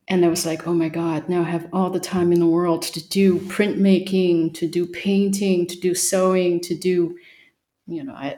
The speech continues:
etching, whatever, whatever I wanted to do." But I had, uh, I had, and then I came, I, I came to experience paralysis because there were so many choices.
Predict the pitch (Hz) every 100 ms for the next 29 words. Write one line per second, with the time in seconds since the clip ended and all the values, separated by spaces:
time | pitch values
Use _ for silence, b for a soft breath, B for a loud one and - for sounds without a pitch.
0 | - 208 - 190 175 185 202 185 156 -
1 | 190 202 196 190 175 170 165 175 - 170
2 | - - _ _ _ _ _ _ - 175
3 | 170 175 180 175 175 170 170 160 165 175
4 | - _ _ 175 170 180 180 185 185 165
5 | 180 196 190 - 180 180 180 185 185 -
6 | 170 185 185 196 185 190 190 185 185 170
7 | 165 202 180 175 185 185 196 - - -
8 | 190 190 160 170 165 - 185 180 175 175
9 | 175 175 175 214 214 -